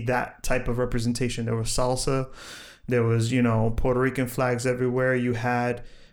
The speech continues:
Miles Morales' mom, who was from Puerto Rico, or is from Puerto Rico, running for mayor. Like, there was so much happening that is rooted in sort of, like, real life, especially in New York,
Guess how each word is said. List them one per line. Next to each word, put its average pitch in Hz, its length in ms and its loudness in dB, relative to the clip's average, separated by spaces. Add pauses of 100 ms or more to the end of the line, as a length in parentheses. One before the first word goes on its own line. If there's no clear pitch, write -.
(120)
Miles 127 440 2
Morales' 123 580 2
mom, 127 800 2
who 123 280 -2
was 117 320 0
from 131 320 0
Puerto 127 320 2
Rico, 123 720 0
or 127 180 0
is 135 120 2
from 127 220 -2
Puerto 127 260 2
Rico, 127 480 0 (280)
running 127 360 2
for 123 200 -2
mayor. 131 680 2 (320)
Like, 123 280 0
there 156 200 4
was 165 160 0
so 165 200 4
much 180 260 2
happening 160 600 2
that 123 180 4
is 117 160 0
rooted 131 420 6
in 123 160 2
sort 127 340 0
of, 117 100 0
like, 117 200 0
real 123 400 2
life, 131 320 0
especially 127 500 -2
in 123 120 2
New 123 40 6
York, 120 460 2